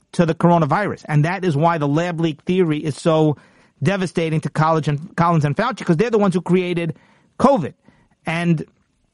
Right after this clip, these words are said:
every time they tried to investigate a lab leak, Co-, Collins, he mocked it, he ridiculed it, and, and, and he, they suppressed it. They literally, Doctor Collins suppressed the, the covid lab leak theory, um, because the N I H oversaw grants funding gain-of-function research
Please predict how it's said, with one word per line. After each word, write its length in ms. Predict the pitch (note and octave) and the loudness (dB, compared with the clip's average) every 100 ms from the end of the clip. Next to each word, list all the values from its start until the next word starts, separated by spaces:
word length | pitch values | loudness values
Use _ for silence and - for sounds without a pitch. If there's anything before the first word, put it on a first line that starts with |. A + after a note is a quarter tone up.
| _ _ - | _ _ -6
every 180 | G3 G#3 | -2 -2
time 220 | G3+ G3+ | 0 0
they 100 | F#3 | -2
tried 260 | D#3+ F#3+ F#3 | 0 0 0
to 60 | E3+ | 0
investigate 380 | F#3 F3 E3+ | 0 -2 -2
a 40 | D#3+ | 0
lab 260 | E3+ F#3 | 0 -2
leak, 200 | D3+ C#3 - - G#3+ | -4 -4 -8 -18 -4
Co-, 220 | G#3 F#3 D#3 | -2 -2 -2
Collins, 540 | D#3 G3+ F#3 E3 - - | 0 0 0 0 -4 -8
he 160 | D#3 | -2
mocked 380 | D3+ D#3+ F3+ - | 2 2 0 -4
it, 100 | F3 | -4
he 80 | D3+ | 0
ridiculed 460 | D3+ E3 E3+ D#3+ | 0 -2 0 0
it, 120 | D#3+ D3+ | 0 -2
and, 200 | C#3+ D3 | -4 -2
and, 160 | D3 - | -4 -4
and 180 | D3+ D3+ | -2 -2
he, 100 | D#3+ | -2
they 120 | D#3+ | -6
suppressed 420 | D3 - A#3 G#3+ | -6 -2 -2 -2
it. 40 | D3+ | -6
They 120 | C#3+ | -2
literally, 320 | E3 G3+ E3 | 0 0 0
Doctor 360 | E3 E3 E3 D#3+ | -2 -4 -4 -2
Collins 400 | G3 A#3+ A3 - | -2 2 2 0
suppressed 460 | E3+ - G3 F3 | -4 -4 -4 -4
the, 100 | D#3+ | -6
the 160 | C3 D#3 | -4 -4
covid 460 | - F#3 E3 D3+ D#3+ | 2 2 2 -2 -2
lab 280 | D#3+ E3 D#3 | -2 -2 -2
leak 220 | D#3+ C#3 | -4 -6
theory, 560 | _ G3 G#3+ C3+ A2 - _ _ _ _ _ _ | _ -4 -2 -2 -4 -10 _ _ _ _ _ _
um, 420 | - D3+ D3+ D3+ F#3 | 0 2 2 0 -2
because 260 | E3+ F#3 D#3 | -4 -2 -2
the 120 | E3 | -2
N 100 | G3+ | -4
I 80 | G3+ | -4
H 200 | F#3+ F3+ | -6 0
oversaw 440 | F#3 F#3 - F3 | 0 2 2 0
grants 440 | C#3 E3+ E3+ D3+ | 2 -2 -2 -6
funding 500 | - E3 D#3+ D#3 D#3 - _ _ C#3+ | -2 0 0 -2 -4 -6 _ _ -6
gain-of-function 600 | F3 G3+ G3+ G3+ G3+ G3 | -4 -2 0 0 0 0
research 460 | G#3 - D3 C#3+ | 0 0 0 -2